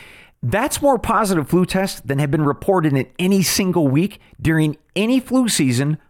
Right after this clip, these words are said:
on record. Moreover, the trajectory of new cases, in other words, the speed at which they're increasing, it's just incredible. I wish I could show you the chart here. We have more cases earlier in the flu season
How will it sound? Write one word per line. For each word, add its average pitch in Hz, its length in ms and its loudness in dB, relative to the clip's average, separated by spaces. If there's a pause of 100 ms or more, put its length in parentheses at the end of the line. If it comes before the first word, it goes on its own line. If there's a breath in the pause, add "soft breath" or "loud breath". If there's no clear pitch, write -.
(160 soft breath)
on 147 160 -2
record. - 340 -2 (640)
Moreover, 214 560 2
the 135 140 -4
trajectory 185 1000 0
of 131 140 -2
new 143 160 0
cases, - 640 -8 (280)
in 120 80 -2
other 143 140 0
words, 131 300 0
the 117 100 -2
speed 254 460 0
at 139 140 -2
which 160 220 -2
they're 135 200 0
increasing, 175 720 -2 (420 loud breath)
it's - 340 -6 (120)
just - 400 -4
incredible. 147 760 -2 (300 loud breath)
I 143 60 0
wish 185 160 2
I 220 60 0
could 170 160 -2
show 185 220 0
you 170 120 0
the 127 100 0
chart 151 300 -2
here. 110 180 0 (520 loud breath)
We 226 240 4
have 190 280 0
more 220 340 2
cases 120 600 0 (220)
earlier 240 480 2
in 175 100 0
the 170 80 0
flu 156 240 0
season 104 400 0